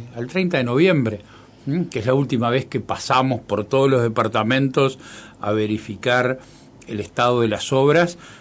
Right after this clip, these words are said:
bueno, todavía quedaba casi un tercio de los fondos disponibles para el año dieciocho sin ejecutar. O sea, quedaba un mes del año ¿Mm? Y el treinta por ciento de,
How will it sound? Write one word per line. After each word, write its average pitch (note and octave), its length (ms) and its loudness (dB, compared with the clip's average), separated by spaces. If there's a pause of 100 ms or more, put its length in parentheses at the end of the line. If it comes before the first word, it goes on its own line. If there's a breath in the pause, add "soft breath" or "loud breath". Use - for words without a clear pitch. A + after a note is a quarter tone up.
(120)
bueno, A#2+ 200 -6
todavía D3 420 -2
quedaba C3 340 -2
casi F3 300 -2
un A#2+ 140 -2
tercio E3+ 400 2
de B2+ 60 0
los A#2 100 -6
fondos C#3 280 -2
disponibles B2+ 520 -2
para G#2+ 220 -2
el A#2 80 2
año C3 220 2
dieciocho A#2+ 520 0
sin B2 240 -6
ejecutar. G2+ 540 -10 (300)
O - 40 -20
sea, A2+ 120 -8
quedaba B2 240 4
un C3 200 2
mes F3+ 180 4
del D#3+ 140 0
año D#3+ 340 0 (460 loud breath)
¿Mm? F3+ 200 2 (160)
Y B2 140 0
el A#2 120 2
treinta C3+ 480 0
por A2 160 -4
ciento A2+ 680 -2
de, G2 240 -10